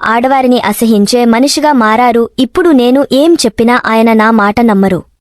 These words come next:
అందుకే నేను ఆయన్ని అన్న, వదినల ఇంటికి తీసుకువెళ్లాను. అన్నయ్య జరిగిందంతా చెప్పారు. అది విని ఆయన కళ్ళలో నీరు ఆగలేదు. ఆయన ఏడుస్తూ నా వైపు చూస్తూ నాకు చేతులు జోడించి క్షమాపణ అడిగారు.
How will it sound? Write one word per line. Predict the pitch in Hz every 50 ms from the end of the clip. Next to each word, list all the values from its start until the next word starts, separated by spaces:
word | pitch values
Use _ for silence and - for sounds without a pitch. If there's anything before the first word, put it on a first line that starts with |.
| _ _ _ _ _ _ -
అందుకే | 254 277 311 359 311 349 349 330
నేను | 277 254 269 311 330 349
ఆయన్ని | 330 - 233 240 247 262 262 262
అన్న, | 240 214 220 240 269 277 285 294
వదినల | 277 240 233 233 311 381 403 392
ఇంటికి | 311 262 240 247 240 285 - 285
తీసుకువెళ్లాను. | 240 - 247 240 - - 254 233 214 220 214 220 220 226 247 254 - -
అన్నయ్య | 240 254 311 392 381 349
జరిగిందంతా | 247 226 214 214 202 220 214 214 208 - 226 226
చెప్పారు. | - - 226 - - 294 294 285 262 254 247 - -
అది | - 226 220 254
విని | 226 269 311 392 415
ఆయన | 311 254 269 285 285 285
కళ్ళలో | 269 - 247 233 254 285 311 302 294 269
నీరు | 240 226 226 220 220 -
ఆగలేదు. | - 202 208 196 226 240 233 226 202 214 196 - -
ఆయన | - 247 269 294 302 277 -
ఏడుస్తూ | 262 277 320 302 311 - - - 339
నా | 294 240 214 208
వైపు | 196 214 214 220 - 226 - -
చూస్తూ | 240 226 - - 226 214 220 - - - -
నాకు | 240 233 233 240 - 269 - 285
చేతులు | 294 302 - 320 320
జోడించి | 247 214 233 240 247 262 262 247 302 285
క్షమాపణ | - - 254 233 233 233 233 - 247 240
అడిగారు. | - 202 190 208 202 233 233 226 233 240